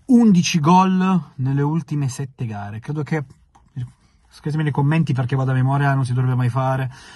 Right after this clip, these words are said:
lo so, ma credo che sia tipo la quarta partita di fila dove prende due gol. Eh, quindi cosa significa? Che non ci sei con la testa, perché quando provi a gettare il cuore oltre l'ostacolo, quando la ribalti,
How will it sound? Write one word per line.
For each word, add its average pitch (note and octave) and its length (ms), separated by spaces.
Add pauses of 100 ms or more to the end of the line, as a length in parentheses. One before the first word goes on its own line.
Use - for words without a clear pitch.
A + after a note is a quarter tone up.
(140)
lo C3+ 100
so, B2+ 140
ma B2+ 120
credo D#3 200
che C#3+ 120
sia C#3+ 80
tipo D#3 200
la C#3+ 100
quarta D#3+ 360
partita D3 260
di C3+ 80
fila D3+ 180
dove B2+ 120
prende A#2+ 380
due A#2 160
gol. A2 280 (720)
Eh, B2 880 (1300)
quindi E3+ 220
cosa D#3 220
significa? F3 520
Che B2+ 80
non E3 100
ci D#3 60
sei F#3+ 120
con G#3 80
la C3+ 80
testa, B2 440 (400)
perché E3 520 (200)
quando G3 520
provi E3+ 680
a C#3 120
gettare D3 540
il C3+ 100
cuore D3+ 260
oltre C#3+ 220
l'ostacolo, C#3 560
quando D3+ 240
la D3+ 80
ribalti, C3 840